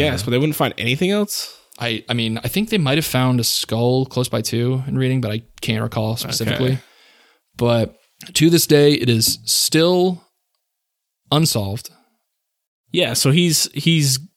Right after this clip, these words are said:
Speaker 2: gone into thin air.
Speaker 1: Yep. Yeah, totally vanished. No one has seen him.
Speaker 2: Holy crap. They gotta get, like, a private,
Speaker 1: My
Speaker 2: a private eye on this thing.
Speaker 1: Yeah, my best, we need C C Tinsley.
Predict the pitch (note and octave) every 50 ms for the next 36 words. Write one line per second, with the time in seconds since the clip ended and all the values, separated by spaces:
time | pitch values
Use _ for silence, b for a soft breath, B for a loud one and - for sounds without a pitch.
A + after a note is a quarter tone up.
0 | _ _ _ _ _ - C#3 D#3 C#3 A#2 E2 G1+ - - _ _ _ _ _ _
1 | _ - C3 C3 B2 - B2+ A2 G2+ F2 A#1+ A1 - - _ _ _ - C#3+ C#3+
2 | - - - - _ _ - - - - - _ - - C3 C#3 C3 A#2+ G#2 G2+
3 | G2 A#2+ - - - _ _ _ - C3+ C3 B2+ C3 B2+ B2 - - - F#2 F#2
4 | - - - - - - - - - - A#2 C3 D3 C3+ G2+ F#2+ G2+ - A2 -
5 | - B2+ - C#3+ C3+ B2+ F#2+ F2+ - - - - - B2+ A2 G#2+ G#2 G2+ G#2+ A2+
6 | A#2 G#2 G2 G2+ G#2+ - - A2 G#2 G#2 A2 B2 - _ - A#2+ D3 C#3+ C3+ C3
7 | B2+ C3+ D3 D3+ D3 E3 D#3 D#3 - - - - - - B2+ C3+ C#3+ D#3 D#3+ D3
8 | - - D3+ - B2+ A#2 - B2+ B2 B2+ B2 A#2 A#2 A#2+ C3+